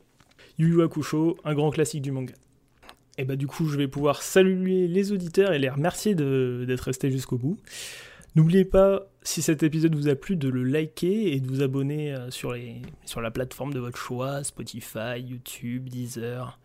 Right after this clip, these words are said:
et tout le bordel. Et même si vous avez des questions ou des suggestions, n'hésitez pas à commenter, à nous envoyer un pot de vin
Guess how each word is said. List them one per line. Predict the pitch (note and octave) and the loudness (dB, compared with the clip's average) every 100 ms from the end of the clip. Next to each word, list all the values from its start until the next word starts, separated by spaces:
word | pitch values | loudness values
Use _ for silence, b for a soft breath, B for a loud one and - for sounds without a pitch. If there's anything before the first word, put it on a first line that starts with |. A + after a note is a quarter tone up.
| B B B B - | B B B B -4
et | |
tout | E3+ | -2
le | D#3+ | 0
bordel. | B2+ A#2+ D#3 G#3+ A#3 - _ B B B B - | 0 0 0 -2 -4 -14 _ B B B B 2
Et | |
même | F3 G3 | 6 6
si | F#3 | 4
vous | E3 | 6
avez | E3 | 6
des | C#3+ C3+ | 6 2
questions | - G3 - G#3+ G#3+ F#3 | 2 0 0 2 2 2
ou | |
des | C3 B2 | 0 -2
suggestions, | - G3 D#3 D3 B2+ - F3 F#3+ | -2 -2 0 -2 -6 -6 -2 2
n'hésitez | F3 C#3+ C3+ C#3 | 2 0 0 -2
pas | C#3+ | 0
à | C3+ | 0
commenter, | D3 C#3 F3 | -2 -4 -2
à | D#3+ | 0
nous | C3 | 0
envoyer | C3+ C3+ E3 - _ - - | 0 0 -2 -6 _ -18 -18
un | - | -4
pot | - F#3 | 0 2
de | E3 | 4
vin | F#3 F#3+ | 4 4